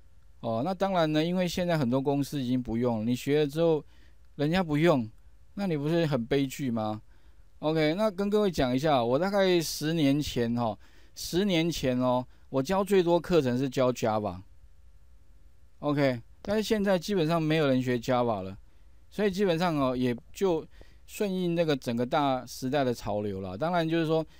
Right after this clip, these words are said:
哎，现在大家都学 Python，所以呢，当然我们现在开课就以大家最需要的部分去开课。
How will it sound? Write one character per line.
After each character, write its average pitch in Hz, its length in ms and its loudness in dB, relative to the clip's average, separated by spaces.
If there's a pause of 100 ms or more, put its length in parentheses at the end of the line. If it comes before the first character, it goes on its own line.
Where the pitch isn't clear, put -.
(300)
哎， 127 280 0
现 196 240 -2
在 185 120 2
大 165 120 0
家 156 140 2
都 151 180 2
学 123 500 -4
Python， 123 520 -2 (500)
所 165 220 0
以 175 80 0
呢， 135 180 2
当 151 140 0
然 156 100 0
我 117 80 -2
们 117 140 -2
现 135 80 0
在 135 80 0
开 127 220 -2
课 117 240 -2
就 139 200 -2
以 104 240 -6 (140)
大 139 160 -2
家 139 200 0 (280)
最 170 260 -4
需 135 280 -6
要 120 280 2 (120)
的 120 100 -2
部 143 180 -4
分 131 180 0
去 123 120 -4
开 110 240 -4
课。 107 260 -4